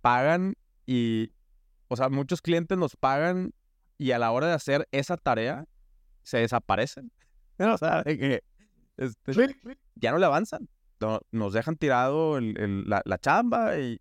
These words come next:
Speaker 1: y, y, y, y es donde dices, "Wow, o sea, eh, a ver, entonces está difícil". O sea, en-,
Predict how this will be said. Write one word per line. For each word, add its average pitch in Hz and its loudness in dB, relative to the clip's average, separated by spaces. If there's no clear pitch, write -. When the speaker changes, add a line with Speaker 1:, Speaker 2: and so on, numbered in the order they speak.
Speaker 1:
y, 107 -8
y, 135 -4
y, 131 2
y 135 0
es 135 2
donde 165 2
dices, 131 -2
"Wow, - -2
o - -12
sea, 123 -2
eh, 123 -2
a 117 4
ver, 120 2
entonces 113 -2
está 135 2
difícil". 113 -2
O 98 -6
sea, 87 -2
en-, 107 -4